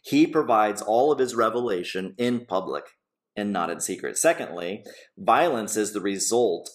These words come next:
of misinterpretations, misunderstandings, and or change, which in Christ was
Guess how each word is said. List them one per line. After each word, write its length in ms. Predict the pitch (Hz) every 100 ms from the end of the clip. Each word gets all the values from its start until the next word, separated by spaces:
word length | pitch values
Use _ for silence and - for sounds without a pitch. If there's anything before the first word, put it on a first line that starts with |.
| 101
of 400 | 107 90 87 - - -
misinterpretations, 1500 | 110 113 151 151 143 143 160 113 98 - 95 92 98 - - -
misunderstandings, 1300 | 113 - 127 135 131 - 95 87 85 85 87 - - _ _ _ _
and 200 | 101 98
or 160 | 95 95
change, 800 | - 98 71 67 - - - _ _ _ _ _ _
which 320 | - 110 - - -
in 220 | 139 156
Christ 640 | - 147 113 95 95 - -
was 540 | 107 113 98 92 95